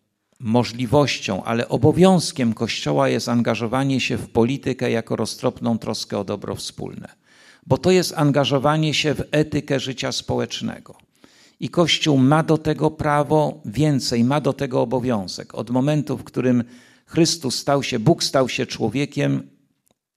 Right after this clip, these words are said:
Kościół musi podążać sprawami ludzkimi.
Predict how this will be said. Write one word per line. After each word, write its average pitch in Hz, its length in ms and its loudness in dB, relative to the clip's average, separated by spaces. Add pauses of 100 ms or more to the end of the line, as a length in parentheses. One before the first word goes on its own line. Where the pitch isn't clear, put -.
(280)
Kościół 147 480 2
musi 135 340 0
podążać 123 480 -2
sprawami 120 500 -2
ludzkimi. 113 680 -6